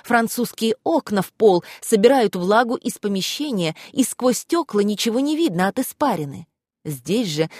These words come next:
толстенные деревянные рамы, которые на зиму еще и заклеивают. Пусть они состоят из множества небольших вставок, и куски стекла по размеру, как тетрадный лист,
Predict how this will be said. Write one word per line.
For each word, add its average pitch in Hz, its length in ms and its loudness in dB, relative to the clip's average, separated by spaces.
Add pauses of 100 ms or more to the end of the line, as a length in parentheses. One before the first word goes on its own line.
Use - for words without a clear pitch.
(100)
толстенные 226 680 0
деревянные 240 580 2
рамы, 190 400 0 (180)
которые 220 440 4
на 202 240 2
зиму 285 280 -4 (160)
еще 202 340 0
и 208 100 2
заклеивают. 196 840 -2 (300)
Пусть 165 280 -4
они 165 180 -2
состоят 175 540 -2
из 156 100 -4
множества 170 500 -4
небольших 175 540 0
вставок, 202 520 0 (220)
и 247 100 0
куски - 360 0
стекла 254 440 2
по 202 120 0
размеру, 226 480 0
как 214 200 -6
тетрадный 180 520 2
лист, 233 340 -4